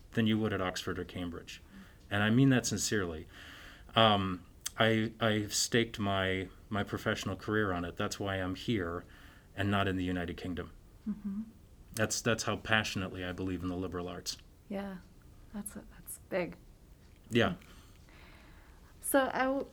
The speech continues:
Speaker 2: I wanna know, when you spend so much time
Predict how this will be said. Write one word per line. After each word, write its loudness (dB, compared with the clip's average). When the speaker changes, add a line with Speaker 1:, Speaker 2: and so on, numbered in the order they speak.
Speaker 2:
I 0
wanna 4
know, -2
when 6
you 6
spend 0
so 0
much 0
time -4